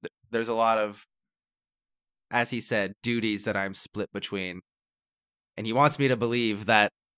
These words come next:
what he has, the duty he's chosen for me is the most important. But I, in my heart, I just don't think, I don't feel that way. And I don't know what to do.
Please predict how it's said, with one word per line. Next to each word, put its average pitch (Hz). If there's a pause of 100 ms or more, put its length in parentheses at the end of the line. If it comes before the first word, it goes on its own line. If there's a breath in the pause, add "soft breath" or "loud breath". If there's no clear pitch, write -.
(400)
what 110
he 131
has, 113
the 127
duty 127
he's 120
chosen 104
for 98
me 95 (120)
is 107
the 101
most 101
important. 92
But 95
I, 104 (420)
in 117
my 110
heart, 107
I 104
just 101
don't 101
think, 95 (160)
I 101
don't 110
feel 95
that 87
way. 90 (580)
And 107
I 101
don't 107
know 104
what 98
to 95
do. 82